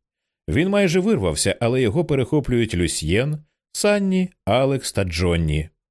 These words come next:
Це хлопці здорові. Вони садять його назад на сидіння у першому ряду. Ми бачимо, що при цьому вони відчувають незручність,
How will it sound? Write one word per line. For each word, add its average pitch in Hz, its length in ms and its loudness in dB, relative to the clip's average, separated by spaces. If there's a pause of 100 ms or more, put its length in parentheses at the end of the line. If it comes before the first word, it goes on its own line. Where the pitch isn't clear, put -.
Це - 180 -2
хлопці 143 360 -2
здорові. 76 500 -4 (560)
Вони 233 260 2
садять 185 320 0
його 156 160 4
назад 143 340 0
на 127 80 0
сидіння 143 460 2
у 120 100 0
першому 113 400 0
ряду. 90 340 -4 (340)
Ми 98 120 2
бачимо, 104 400 0
що 98 200 0
при 95 160 0
цьому 139 300 0
вони 101 240 2
відчувають 110 560 0
незручність, 110 800 -2